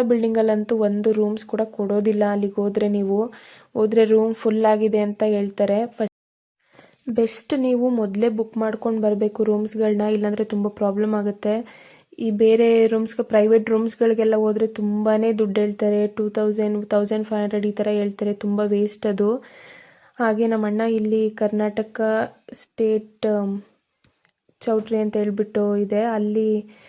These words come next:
ಆ, ರೂಮ್ಸ್‌ಗಳನ್ನ ಫಸ್ಟೇ ಬುಕ್ ಮಾಡ್ಕೊಂಡಿದ್ದ.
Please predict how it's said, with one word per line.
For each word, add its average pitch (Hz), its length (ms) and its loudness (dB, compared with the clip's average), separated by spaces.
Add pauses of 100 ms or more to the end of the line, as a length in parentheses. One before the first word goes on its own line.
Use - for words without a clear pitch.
(280)
ಆ, 208 400 -2
ರೂಮ್ಸ್‌ಗಳನ್ನ 220 540 0
ಫಸ್ಟೇ 214 400 -2
ಬುಕ್ 208 260 -6
ಮಾಡ್ಕೊಂಡಿದ್ದ. 202 600 -4